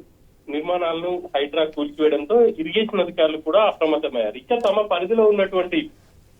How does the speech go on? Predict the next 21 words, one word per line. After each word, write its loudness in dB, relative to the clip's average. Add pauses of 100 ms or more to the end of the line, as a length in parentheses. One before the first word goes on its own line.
(140)
చెరువులలో 2 (120)
ఎక్కడైతే -2 (340)
ఆక్రమణకు -2
గురయ్యాలో 0
వాళ్ళపై -2
కేసులు -2
నమోదు -2
చేస్తున్నారు, -6
వాళ్ళకు -4
నోటీసులు -2
ఇస్తున్నారు. -8
తాజాగా, 0 (500)
ఆ, 0
ఈ -2 (140)
గట్కేసర్ -2
మండలం -2
వెంకటాపూర్ -2
శివారులో 0
ఉన్నటువంటి -2
అనురాగ్ 0
యూనివర్సిటీకి, -6